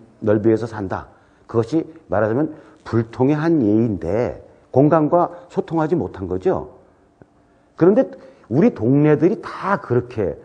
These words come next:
소통, 불통된 집들로 공급되고 있어요. 그 대부분 이제 동네에 가면 뭐 아파트도 있고 또 연립주택도 있고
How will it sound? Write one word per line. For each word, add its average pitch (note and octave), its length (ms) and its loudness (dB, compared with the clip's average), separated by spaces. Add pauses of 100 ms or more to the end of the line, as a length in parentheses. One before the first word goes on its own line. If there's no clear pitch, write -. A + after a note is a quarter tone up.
(140)
소통, - 420 -6 (380)
불통된 D3 640 2
집들로 C3+ 420 0
공급되고 A2 580 -2
있어요. F2 360 -4 (560)
그 - 240 2
대부분 A3+ 440 6
이제 E3+ 380 6 (120)
동네에 D3+ 340 4
가면 B2 460 0 (440)
뭐 F#2 460 4
아파트도 A#2 460 -4
있고 C#2 320 -14 (240)
또 G#2 120 -2
연립주택도 F2+ 680 -6
있고 - 260 -18